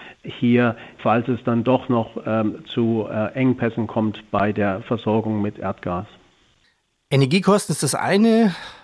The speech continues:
Speaker 2: allgemeine Kosten, Inflationskosten. Können Sie denn die höheren Kosten weiterhin gut weitergeben oder ist irgendwann die Schmerzgrenze erreicht?
Speaker 1: Also diese hohen Inflationskosten sind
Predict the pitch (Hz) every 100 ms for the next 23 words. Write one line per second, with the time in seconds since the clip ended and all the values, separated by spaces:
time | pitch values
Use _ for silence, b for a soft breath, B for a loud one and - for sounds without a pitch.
0 | B _ - 123 170 156 123 113 110 -
1 | 107 - - 110 131 - 117 - 120 113
2 | 107 - - 104 - 120 - 127 165 165
3 | 143 131 123 151 139 - 139 139 123 107
4 | 95 143 - 151 165 135 117 92 135 170
5 | 190 190 143 139 156 139 123 120 117 113
6 | - 113 107 110 95 82 - _ _ _
7 | _ b b - 123 123 127 120 123 127
8 | 143 139 117 123 131 135 147 - 127 123
9 | - 117 - 135 131 131